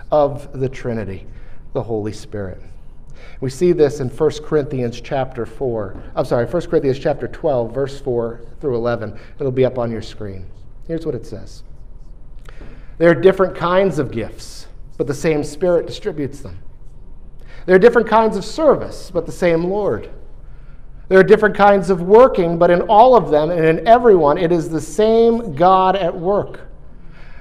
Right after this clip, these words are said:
Now to each one, the manifestation of the Spirit is given for the common good.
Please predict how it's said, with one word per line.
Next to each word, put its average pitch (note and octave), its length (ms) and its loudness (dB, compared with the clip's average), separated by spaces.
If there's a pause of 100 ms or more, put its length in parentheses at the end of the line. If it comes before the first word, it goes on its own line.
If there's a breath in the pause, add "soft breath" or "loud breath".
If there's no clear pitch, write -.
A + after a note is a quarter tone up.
Now G3+ 120 8
to G#3+ 80 10
each B3 320 2
one, A3 640 4 (180 loud breath)
the F#3 80 2
manifestation A3+ 960 4
of G3 120 2
the F3+ 80 2
Spirit C4 500 6
is F#3 140 6
given A3+ 420 4
for A#3 100 -2
the A3+ 100 2
common C#4+ 460 0
good. D#4 500 -2